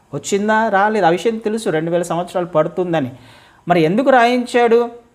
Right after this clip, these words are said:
మారు మనస్సు పొందడానికి, పరిపూర్ణతలోకి రావడానికి అంత సులభమైన మార్గం కాదు ఇది. విశ్వాసములో మనం కలిగి ఉన్న విశ్వాసాన్ని,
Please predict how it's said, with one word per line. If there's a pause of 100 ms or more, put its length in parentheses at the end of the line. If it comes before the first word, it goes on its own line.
(500)
మారు
మనస్సు
పొందడానికి, (360)
పరిపూర్ణతలోకి
రావడానికి
అంత
సులభమైన
మార్గం
కాదు
ఇది. (580)
విశ్వాసములో
మనం
కలిగి
ఉన్న
విశ్వాసాన్ని,